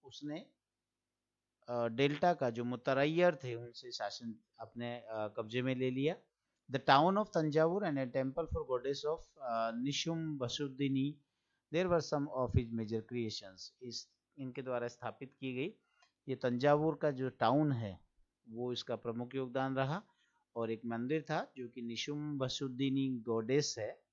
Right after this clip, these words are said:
देवी है, उसकी मंदिर बनाया इन्होंने। Vijayalaya successors expanded their kingdoms in size and power, adding the Pandyan and the Pallava territories to the south and north to their kingdom।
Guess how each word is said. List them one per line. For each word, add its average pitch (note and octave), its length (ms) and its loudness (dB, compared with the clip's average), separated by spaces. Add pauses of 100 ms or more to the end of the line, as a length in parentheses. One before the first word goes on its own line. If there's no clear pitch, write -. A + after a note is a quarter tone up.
देवी A2 360 -4
है, C3+ 180 -4
उसकी C#3 500 -12 (460)
मंदिर C3+ 300 2
बनाया G2 340 -2
इन्होंने। E2 360 -14 (1500)
Vijayalaya F3+ 760 8
successors F3 480 0
expanded D3 540 0
their D3+ 200 2 (100)
kingdoms D3+ 320 -2
in D#3 160 -10
size A#2+ 300 -2
and C3+ 220 -4
power, C3+ 260 2
adding A2+ 400 -6
the A2 160 -6 (120)
Pandyan A#2 420 0
and A#2 380 -10
the A2 60 -8 (100)
Pallava A#2+ 280 -2
territories C3 640 -4
to B2 160 -14
the G#2+ 100 -12 (100)
south G#2+ 340 -4
and A2 140 -8
north A2 240 -8
to A#2+ 80 -20
their G#2 240 -12 (140)
kingdom। A2 300 -6